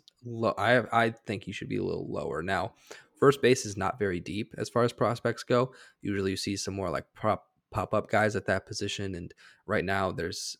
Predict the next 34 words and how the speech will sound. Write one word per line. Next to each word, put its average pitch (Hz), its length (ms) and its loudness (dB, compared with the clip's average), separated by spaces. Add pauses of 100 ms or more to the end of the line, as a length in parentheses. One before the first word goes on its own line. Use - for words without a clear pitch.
I 90 100 -6
think 85 140 -8
it's, - 180 -10
like, - 240 -8
really 135 220 6
solid, 95 440 0
like, 92 200 -8
five 87 220 -2
or 90 80 -8
six - 260 -10
deep, 76 240 -10
but - 100 -20
then - 140 -10
it - 80 -20
gets - 180 -14
a - 40 -12
little 78 340 -10
hairy. - 320 -14 (400)
Um, 90 300 -2 (340)
even 180 240 6
with 156 140 4
that 123 180 6
being 104 180 0
said, 92 340 0
I - 120 -4
think 107 140 -2
it's - 180 -4
really 101 200 2
gonna 92 160 -4
be 90 100 -6
tough - 420 -6
for 92 340 -6
Noel 90 520 -6
to, 92 420 -4